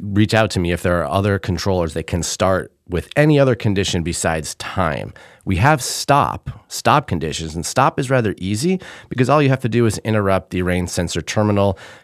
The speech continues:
cut the common, et cetera, and you can stop irrigation. So stop is rather easy. A start condition is more difficult. So I thought that this would be a really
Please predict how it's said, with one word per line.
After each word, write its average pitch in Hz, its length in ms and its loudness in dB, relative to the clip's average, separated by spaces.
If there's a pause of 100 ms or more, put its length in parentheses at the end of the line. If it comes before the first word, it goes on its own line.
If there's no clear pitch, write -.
cut - 180 2
the 113 80 -4
common, 92 460 2
et 78 120 -4
cetera, 110 340 2
and 85 120 2
you 117 60 4
can 101 140 0
stop 85 420 0
irrigation. 71 640 -6
So - 140 -6
stop 135 360 2
is 107 140 0
rather 90 320 0
easy. 95 480 0 (540)
A 92 120 0
start 156 540 0
condition 117 680 2 (140)
is 104 260 0
more 98 480 2 (240)
difficult. - 600 -4
So 90 340 2 (280)
I - 120 0
thought 139 340 2
that 104 160 -2
this 104 180 0
would 95 140 0
be 92 200 0
a 87 100 0
really 98 420 0